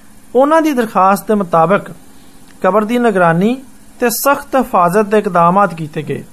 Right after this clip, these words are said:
ਨਾ ਸਿਰਫ ਕਬਰ ਉੱਤੇ ਪਹਿਰਾ ਬਿਠਾਇਆ ਗਿਆ, ਬਲਕਿ ਪੱਥਰ ਨੂੰ ਵੀ ਇਤਿਆਦ ਦੇ ਨਾਲ ਉੱਤੇ ਮੋਹਰ ਕੀਤੀ ਗਈ ਕਿ ਜੋ ਕੁਛ ਉਹ ਕਰਦੇ ਸਨ,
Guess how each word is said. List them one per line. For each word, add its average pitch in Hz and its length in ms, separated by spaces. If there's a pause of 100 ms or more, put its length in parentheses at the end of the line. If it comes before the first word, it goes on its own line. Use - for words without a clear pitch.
(680)
ਨਾ 208 340
ਸਿਰਫ 262 300
ਕਬਰ 220 240
ਉੱਤੇ 214 200
ਪਹਿਰਾ 208 300
ਬਿਠਾਇਆ 185 380
ਗਿਆ, 160 360 (540)
ਬਲਕਿ 208 320
ਪੱਥਰ 233 460
ਨੂੰ 240 240
ਵੀ 247 100
ਇਤਿਆਦ 214 580
ਦੇ 220 80
ਨਾਲ 202 460 (880)
ਉੱਤੇ 214 240
ਮੋਹਰ 233 340
ਕੀਤੀ 175 380
ਗਈ 143 200 (1300)
ਕਿ 220 80
ਜੋ 233 220
ਕੁਛ 269 220
ਉਹ 262 80
ਕਰਦੇ 220 380
ਸਨ, 175 320